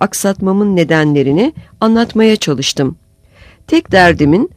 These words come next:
Sokullu Paşa'nın uğramış olduğu saldırının arkasında kimler olduğunu bulmak olduğunu, onun anısı için böyle davrandığımı, intikam almak istediğimi açıklamaya uğraştım. Bunun üzerine bana dönüp,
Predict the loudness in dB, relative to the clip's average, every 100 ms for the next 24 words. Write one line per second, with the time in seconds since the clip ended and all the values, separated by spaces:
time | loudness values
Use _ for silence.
0 | _ -10 -8 -4 -2 0 -2 -2 -2 0
1 | -2 0 0 2 0 0 0 0 0 -2
2 | 0 -2 -2 0 0 0 0 -2 -4 -6
3 | -2 0 0 -2 -6 _ _ 0 2 2
4 | 2 2 0 2 2 2 0 0 0 0
5 | -2 -2 -2 -2 0 0 2 0 -6 -20
6 | _ 0 4 4 2 2 2 0 -2 0
7 | 0 2 2 2 0 0 2 0 2 2
8 | 2 2 0 _ _ -2 -2 -4 -2 0
9 | 0 2 2 2 0 -6 -4 -4 0 2
10 | 2 0 -2 -6 -2 0 2 2 2 2
11 | 0 -2 -4 -6 -8 _ -20 -20 -20 -8
12 | 0 4 4 2 4 4 4 4 4 2
13 | 2 2 2 2